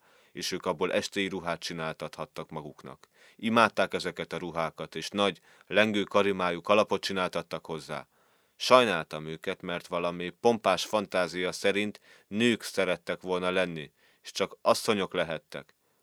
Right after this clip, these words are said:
anyák és nagyanyák. A férfiak is így vannak, ők is felszeretnének öltözködni úgy, ahogyan háborús kodorgásaik alatt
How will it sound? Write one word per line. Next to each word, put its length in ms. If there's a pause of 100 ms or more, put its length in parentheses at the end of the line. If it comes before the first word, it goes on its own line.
(140)
anyák 440
és 160
nagyanyák. 680 (600)
A 80
férfiak 540
is 140
így 180
vannak, 420 (500)
ők 220
is 160
felszeretnének 880
öltözködni 640
úgy, 220
ahogyan 400
háborús 560
kodorgásaik 840
alatt 340